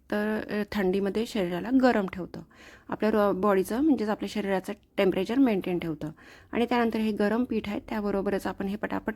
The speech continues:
मिक्स करून घ्यायचं आहे आणि कुठल्याही प्रकारच्या इथे गुठल्या राहायला नाही पाहिजे, म्हणून छान हाताने, अं, म्हणजे त्याला गुठल्या फोडून घ्यायच्या आहे. आणि, अ, त्यामध्ये एखादं डिंक वगैरे तर गेलं नाही ना, हे सुद्धा आपल्याला कळून जाईल. तर असं हाताने करून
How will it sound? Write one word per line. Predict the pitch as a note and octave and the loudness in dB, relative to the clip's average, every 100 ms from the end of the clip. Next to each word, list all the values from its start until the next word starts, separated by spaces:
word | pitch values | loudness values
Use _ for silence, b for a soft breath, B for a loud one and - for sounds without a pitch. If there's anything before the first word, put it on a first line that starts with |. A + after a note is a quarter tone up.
| - | 0
मिक्स | A3 A3 - | 0 0 -6
करून | A3 G#3+ | -2 -2
घ्यायचं | G3+ F#3 - | -2 -4 -4
आहे | F#3+ F3 A#3 - B B B | -6 -6 -8 -8 B B B
आणि | - G#3+ G#3+ | 0 2 2
कुठल्याही | A3 A3 G#3+ A#3 | 0 -2 -2 -2
प्रकारच्या | G#3+ G#3 G3 G#3 | -2 -4 -4 -4
इथे | F#3+ | -4
गुठल्या | G#3 G3+ G3 F#3+ | -2 -2 -2 -4
राहायला | F#3+ F#3+ G3 | -2 -4 -2
नाही | G3+ | -4
पाहिजे, | G3+ F#3+ - C4 | -4 -6 -4 0
म्हणून | A#3+ F#3+ F#3 | 0 0 -4
छान | G#3+ G#3+ | -4 -4
हाताने, | G#3 F3+ F#3+ B3+ - - - - | -4 -4 -4 -4 -6 -18 -14 -6
अं, | G3 F#3+ G3 F#3+ - | -4 -2 -4 -4 -4
म्हणजे | G3+ G3+ | -4 -4
त्याला | G#3 G#3+ A3 G#3+ | -6 -6 -4 -2
गुठल्या | G#3+ G#3+ | -2 -2
फोडून | G#3+ G#3 A#3 | -2 0 2
घ्यायच्या | B3+ G#3 G3 | 0 -2 -4
आहे. | F#3 F#3 C4+ B B B B | -4 -4 -8 B B B B
आणि, | G3 G#3+ D#4 - B B B | -2 0 0 -4 B B B
अ, | G#3 A3 A3 | 2 4 4
त्यामध्ये | A3 G#3+ A3 | 2 2 2
एखादं | G3+ G#3+ G#3 G#3+ G#3 | 2 2 4 4 4
डिंक | A3 G#3+ G#3 | 4 2 2
वगैरे | G3+ G3 G3 | -2 0 -2
तर | G#3+ | -2
गेलं | G#3 G3+ G3 | 0 2 2
नाही | F#3+ | 0
ना, | G3+ | -2
हे | C#4+ A#3 | 0 0
सुद्धा | G3 F3 | 0 -2
आपल्याला | F3 - G3 C#4 - _ _ - - | -4 -4 -6 -6 -12 _ _ -12 0
कळून | G3+ D#3+ | 4 4
जाईल. | D3+ - B B B - | 0 -8 B B B -4
तर | G#3+ | -2
असं | G3 A3 G#3+ G#3+ | 0 0 0 2
हाताने | A3 - G3 G3 | 2 0 -2 -2
करून | G3 F#3 | -2 -2